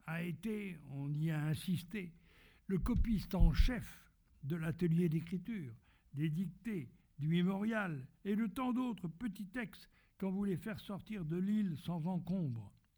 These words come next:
sans exagérer. Et pour terminer cette intervention,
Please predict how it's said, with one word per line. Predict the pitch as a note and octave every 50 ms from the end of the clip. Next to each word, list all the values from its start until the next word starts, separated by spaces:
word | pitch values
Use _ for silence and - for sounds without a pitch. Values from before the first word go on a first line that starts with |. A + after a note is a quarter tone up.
| _ - _ _ - _ _ _ _ _ -
sans | - - A3 G#3+ G3+ F#3
exagérer. | G3+ F#3 D3 C#3+ E3 D#3 C#3+ C3 C#3 B2+ G#2+ G2+ G#2 G2 _ _ _ _ _ _ _ - -
Et | F3
pour | - G3+ G3+ F3
terminer | - G3 F#3 F3+ E3+ F3 F3 E3+ E3 E3 D#3
cette | E3 E3 D3 C3 - D3+
intervention, | C#3+ C3 - D3+ D3 D3 F3 G3+ G3+ - - - G#3+ -